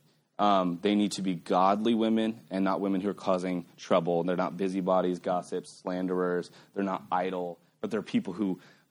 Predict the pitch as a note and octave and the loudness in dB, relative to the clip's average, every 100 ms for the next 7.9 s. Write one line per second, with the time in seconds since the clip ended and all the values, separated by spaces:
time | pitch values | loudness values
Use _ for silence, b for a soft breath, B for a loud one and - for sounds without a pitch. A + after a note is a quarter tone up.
0 | _ G#2+ F2+ - - A#2+ A2+ G#2+ G2 F#2+ | _ -2 2 2 4 4 4 2 2 2
1 | F#2 A2 A2 A2 G2 - G2 G2 F2 F#2 | 2 0 0 0 0 0 0 0 -2 -4
2 | F#2+ F2+ F2 - b b - A2 G2 F#2 | -2 -2 -4 -12 b b 2 2 4 2
3 | F#2 G#2 G#2 G#2 F#2 - G2 G2 F#2 F#2 | 4 4 6 2 0 -2 -2 -2 0 0
4 | F2 B B G2 F2+ E2+ - A2 A2 G2+ | -2 B B -2 -2 -2 2 2 4 -2
5 | - G2+ - F2+ E2+ - - - A2 G#2 | 0 -4 -2 -4 -4 -6 -4 2 4 4
6 | G2+ F#2 - F#2 F#2 - - B - A2 | 2 0 0 2 2 0 -8 B 2 4
7 | A2+ G#2+ G2 G2 F#2 F2+ F2+ E2+ F2+ | 6 4 4 2 2 0 0 0 -2